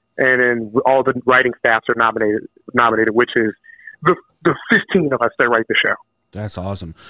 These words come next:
Speaker 2: And I, I saw a picture on your Instagram of, like, you and Trevor Noah at the Grammys.
Speaker 1: Oh, yeah, yeah, <laughs> yeah. That's, that's my Grammy family. Uh, Trevor hosts the Grammys for, like, three years. Uh, him, uh, for the past three years, the Grammys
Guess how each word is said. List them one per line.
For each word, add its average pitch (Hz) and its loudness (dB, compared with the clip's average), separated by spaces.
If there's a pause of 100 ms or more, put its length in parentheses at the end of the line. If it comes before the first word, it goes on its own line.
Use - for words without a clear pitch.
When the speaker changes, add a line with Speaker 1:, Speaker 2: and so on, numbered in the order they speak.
(180)
Speaker 2:
And 135 -2
I, 147 -2
I - 0
saw 220 0
a 196 -2
picture 190 0
on 170 0
your 135 0
Instagram 131 0
of, 113 -4
like, 110 -2
you 139 2
and 113 -2
Trevor 123 -2
Noah 127 2
at 113 -4
the 104 -6
Grammys. 120 -4 (720)
Speaker 1:
Oh, 202 4
yeah, 180 4
yeah, 123 0 (280)
<laughs> 240 0
yeah. 120 -2 (280)
That's, 139 -2 (220)
that's - 0
my 160 2
Grammy 143 2
family. 117 0
Uh, 139 0
Trevor 180 2
hosts 165 0
the 139 -2
Grammys 139 0
for, 135 0
like, 123 -2
three 147 4
years. 127 2 (120)
Uh, 131 4 (720)
him, 170 2
uh, 135 2
for - 0
the 143 2
past 139 0
three 147 0
years, 139 2 (340)
the 131 2
Grammys 156 2